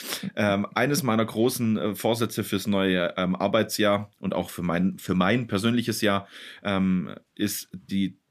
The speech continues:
Thematik neu-, neue Morgenroutine implementieren oder entsprechend,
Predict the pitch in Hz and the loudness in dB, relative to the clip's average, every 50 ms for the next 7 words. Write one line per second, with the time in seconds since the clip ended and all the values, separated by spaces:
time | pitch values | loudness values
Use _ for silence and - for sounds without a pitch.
0 | _ _ - - 101 101 98 104 107 107 113 92 - - 101 98 95 98 104 104 | _ _ -2 0 2 2 2 2 2 0 -2 -4 -2 -2 0 2 4 4 4 4
1 | 107 - - 107 107 110 113 107 104 101 107 117 113 110 104 90 98 95 95 - | 2 2 2 4 4 4 4 4 4 4 4 4 4 2 2 2 0 -2 0 0
2 | 107 92 92 90 92 85 85 87 85 82 82 80 - - 92 87 80 78 80 - | 2 2 4 4 2 2 0 0 0 0 -2 -4 -4 -4 -2 -2 -2 -2 -2 -4
3 | 82 - 71 71 82 - - - 87 80 - 85 76 - | -4 -2 -2 -2 -4 -6 -6 -6 -6 -6 -6 -8 -10 -12